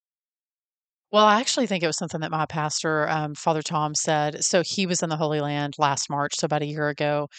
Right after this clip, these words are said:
And he said, "If there was ever a year for you to do the Triduum, this would be the year." So I plan on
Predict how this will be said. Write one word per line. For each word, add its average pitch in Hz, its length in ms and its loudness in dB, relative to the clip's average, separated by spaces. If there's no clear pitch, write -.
And 180 140 0
he 180 80 0
said, 170 240 2
"If 165 140 0
there 165 100 4
was 156 160 2
ever 170 320 4
a 165 80 4
year 151 380 2
for - 160 -4
you 147 160 -2
to 151 100 0
do 151 140 -2
the 147 100 -6
Triduum, 147 540 -2
this 165 260 0
would 151 80 -2
be 147 140 -4
the 147 100 -6
year." 147 300 -8
So 170 520 8
I 180 180 4
plan 185 360 4
on 151 460 2